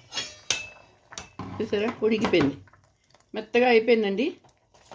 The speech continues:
ఇప్పుడు దీన్ని పక్కన పెడతాను. పక్కన పెట్టి ఇప్పుడు చూడండి, ఒక గ్యాస్ on చేసుకున్నాను, మూకుడు పెట్టుకున్నాను, అందులో నూనె వేసాను.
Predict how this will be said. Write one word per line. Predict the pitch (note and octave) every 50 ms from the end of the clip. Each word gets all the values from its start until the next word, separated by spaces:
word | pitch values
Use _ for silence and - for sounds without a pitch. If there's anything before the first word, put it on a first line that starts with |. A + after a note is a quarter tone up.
| - _ _ _ _ _ _ _ _ _ _ _ _ _ _ _ - -
ఇప్పుడు | - - G#3+ G3
దీన్ని | G#3+ G#3 G#3 G3+ G3
పక్కన | F#3+ - A#3 A#3+ A3+
పెడతాను. | G#3+ G3+ G3+ A3+ G3+ G3 G3+ C4+ E4+ F4+ - _ _ _ - G#3
పక్కన | F#3 - A3 A#3+ A3 G#3
పెట్టి | G3+ G3+ - D4 G4 - - _ _ _ _ _ _ _ _ _ _ _ _ _ _ _ _ _
ఇప్పుడు | _ - A#3+ A3+
చూడండి, | A#3+ A#3+ B3+ B3+ B3 A#3+ C4 E4 F#4 - _ _ _ _ -
ఒక | F#3+ G3 G#3+
గ్యాస్ | A3 A#3 C4+ - C4+
on | C#4 C#4 B3+
చేసుకున్నాను, | B3+ C4 C4 - - B3 B3 B3 B3+ B3
మూకుడు | A3+ A#3 A3+ A#3 B3 A#3+ A3+
పెట్టుకున్నాను, | A3+ A3+ - - B3 A#3 G#3+ G#3 G#3+ A#3+ D#4 E4+ - - _ _ _ _ -
అందులో | G#3+ A#3 C4 B3 A3+ A3+
నూనె | A#3+ A#3+ A3 G#3
వేసాను. | G#3+ - A3 D#3 C#3 C#3